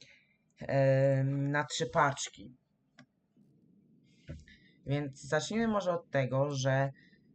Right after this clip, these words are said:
e, teraz, e, busy są niezbyt opłacalne. Dlaczego?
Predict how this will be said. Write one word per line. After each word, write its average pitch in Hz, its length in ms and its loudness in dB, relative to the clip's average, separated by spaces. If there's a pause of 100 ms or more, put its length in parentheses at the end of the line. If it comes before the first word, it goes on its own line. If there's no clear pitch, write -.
(280)
e, 131 300 4 (680)
teraz, 175 720 2 (240)
e, 131 200 0
busy 139 760 -4
są 147 420 -4 (440)
niezbyt 143 560 -2
opłacalne. 135 720 0 (800)
Dlaczego? 139 600 2